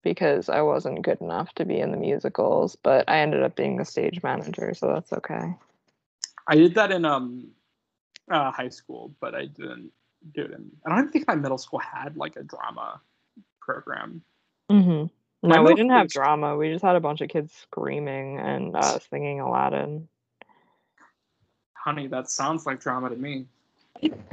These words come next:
Speaker 1: There really was drama. One, like, vivid memory that I have,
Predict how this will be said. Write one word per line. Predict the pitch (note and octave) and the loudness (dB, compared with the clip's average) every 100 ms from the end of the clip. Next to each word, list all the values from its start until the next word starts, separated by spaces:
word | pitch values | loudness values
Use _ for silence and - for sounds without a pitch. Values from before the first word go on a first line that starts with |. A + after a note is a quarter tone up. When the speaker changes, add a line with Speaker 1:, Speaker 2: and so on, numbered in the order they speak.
| G#3+ B3 A#3+ A#3+ B3 - - - - | 4 4 2 0 -8 -10 -12 -2 6
Speaker 1:
There | F#3 | 8
really | G3 A3 G3 | 10 8 8
was | D3+ D#3+ F3 | 4 0 -2
drama. | D#3 C#3+ D3 D3+ D#3 | -4 -4 -4 -4 -4
One, | F3 F3+ G#3 C#4+ | 2 4 4 4
like, | D4 E3+ | 2 2
vivid | D#3 D3 D#3+ E3+ | 0 0 2 0
memory | D3+ D3 D3 D3 | 0 0 0 0
that | C#3+ C#3 | 2 2
I | D3 | 0
have, | E3 C#3 C3 C3+ D3 | 0 0 2 0 -4